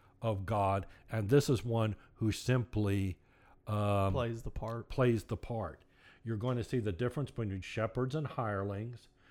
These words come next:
Speaker 1: You're going to do, see the difference between sheep and goats. And, y-, you know, and the one will persecute the other.
Speaker 2: Yeah.
Speaker 1: The goats will persecute the sheep.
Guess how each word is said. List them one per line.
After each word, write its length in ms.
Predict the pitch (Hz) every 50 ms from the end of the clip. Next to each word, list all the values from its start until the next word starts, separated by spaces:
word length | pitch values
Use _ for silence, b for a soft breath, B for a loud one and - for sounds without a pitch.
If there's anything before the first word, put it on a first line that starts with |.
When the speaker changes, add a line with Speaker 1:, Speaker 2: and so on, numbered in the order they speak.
| B B B B
Speaker 1:
You're 100 | 104 107
going 220 | 95 113 117 110
to 80 | 110 104
do, 320 | 87 107 117 120 117 113
see 180 | - - 127 117
the 100 | 95 98
difference 380 | 82 123 120 104 - 120 95 -
between 420 | - 107 95 - - 104 95 90
sheep 420 | - - - - 117 117 120 -
and 160 | 151 147 156 143
goats. 560 | 127 110 92 90 95 98 - - - - _ _ _ _ _ B B B B B B B B B B B B _ _ -
And, 720 | 110 110 110 110 110 107 104 104 107 107 104 101 95 104 - -
y-, 160 | 110 110 123 - 143
you 160 | 117 113 120
know, 340 | 120 113 113 117 117 120 107 B B B B B B - -
and 280 | 117 120 117 113 110
the 140 | 98 110 107
one 480 | 98 95 104 143 156 151 127 117 117 101
will 160 | 110 113 98
persecute 720 | - - - 143 139 - - 107 - - - 104 98 - -
the 140 | 107 104 104
other. 240 | 98 92 80 78 - - - _ _ _ _ - -
Speaker 2:
Yeah. 160 | 101 87 - - - - - - -
Speaker 1:
The 80 | 101
goats 420 | 92 - 123 123 127 139 135 - -
will 100 | 117 104
persecute 600 | - - 123 117 95 120 110 - 123 104 98 -
the 100 | 98 -
sheep. 480 | - - - 131 143 147 156 - -